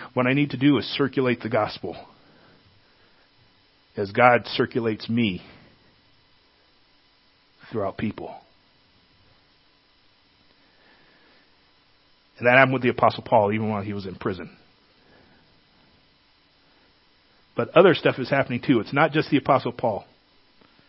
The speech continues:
Philippians one, starting verse fourteen, said,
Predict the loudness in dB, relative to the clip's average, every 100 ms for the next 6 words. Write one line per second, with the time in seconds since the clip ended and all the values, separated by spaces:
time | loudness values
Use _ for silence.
0 | _ _ _ _ 0 2 4 2 0 -2
1 | 0 0 -2 0 0 0 -2 -4 -4 -6
2 | -4 -4 -4 -4 -10 _ _ _ _ _
3 | _ 0 4 4